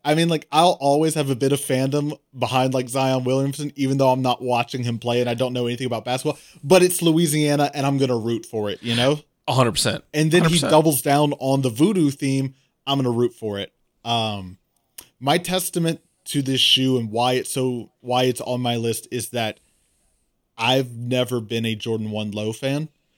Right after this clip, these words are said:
Speaker 1: Not, like,
Speaker 2: Mm-hmm.
Speaker 1: actively against it or hate it, but just, like, when you can have highs, why,
Speaker 2: Why?
Speaker 1: why get
Speaker 2: Fa-,
Speaker 1: lows?
Speaker 2: yeah,
Speaker 1: If I want,
Speaker 2: fair.
Speaker 1: if I want lows, I'm probably gonna get dunks. Like, I'm not gonna get Jordan one lows.
Speaker 2: I agree.
Speaker 1: Um,
Speaker 2: I agree.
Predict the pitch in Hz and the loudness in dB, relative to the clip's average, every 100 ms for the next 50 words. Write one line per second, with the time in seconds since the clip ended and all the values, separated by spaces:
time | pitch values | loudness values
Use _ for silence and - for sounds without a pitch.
0 | _ - 147 196 190 165 113 143 - 143 | _ -2 2 2 2 0 2 2 2 2
1 | 143 127 120 131 165 117 101 117 147 - | 4 4 0 -2 -2 -2 0 2 2 0
2 | 120 127 - 123 113 _ 127 135 143 143 | -6 -6 -4 -4 -6 _ -4 -2 -2 -2
3 | 120 123 107 117 110 104 - - _ _ | -2 -2 -2 0 0 -2 -6 -10 _ _
4 | _ _ 123 117 120 117 110 107 175 - | _ _ -6 0 2 2 -2 -2 -2 -2
5 | 156 - 127 123 120 117 104 117 110 107 | -6 -12 -4 -2 0 -2 -4 -4 0 2
6 | 113 98 - 160 165 165 185 190 131 - | 2 0 -4 -2 0 2 2 0 -2 -6
7 | 156 143 147 135 160 - 127 139 180 185 | -6 0 0 0 -2 -2 0 4 2 0
8 | - 131 127 117 113 107 - 101 95 - | -4 -4 -2 0 -2 -4 -6 -8 -10 -14
9 | - _ 127 123 127 127 120 113 107 113 | -16 _ -8 -4 -4 -2 -2 -2 -2 -4
10 | 107 107 104 98 101 - - - - - | -4 -6 -6 -6 -8 -10 -12 -14 -4 0
11 | 135 147 180 117 110 101 92 123 127 160 | 2 0 -2 -2 -2 -6 -8 -8 -6 -6